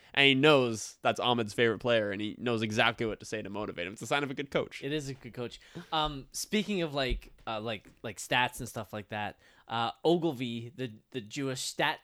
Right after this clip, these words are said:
Speaker 2: geek,
Speaker 1: Yeah.
Speaker 2: it's even more impressive 'cause there's no fucking Google.
Speaker 1: Exactly.
Speaker 2: <laughs>
Speaker 1: He's like, he's a fucking bean counter.
Speaker 2: Yeah.
Speaker 1: <laughs>
Speaker 2: He's a fucking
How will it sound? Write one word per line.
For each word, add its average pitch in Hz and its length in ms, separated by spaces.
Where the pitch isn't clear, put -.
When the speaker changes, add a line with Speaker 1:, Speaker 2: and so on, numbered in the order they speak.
Speaker 2:
geek, 127 280
Speaker 1:
Yeah. 131 220
Speaker 2:
it's 185 240
even 202 180
more 190 160
impressive 170 480
'cause 147 160
there's 131 200
no 139 200
fucking 139 480
Google. 147 460
Speaker 1:
Exactly. 139 800
Speaker 2:
<laughs> - 20
Speaker 1:
He's 220 480
like, 214 220
he's 139 480
a 147 60
fucking 156 300
bean 151 200
counter. 117 460
Speaker 2:
Yeah. 220 160
Speaker 1:
<laughs> 254 480
Speaker 2:
He's 220 160
a 269 80
fucking 240 320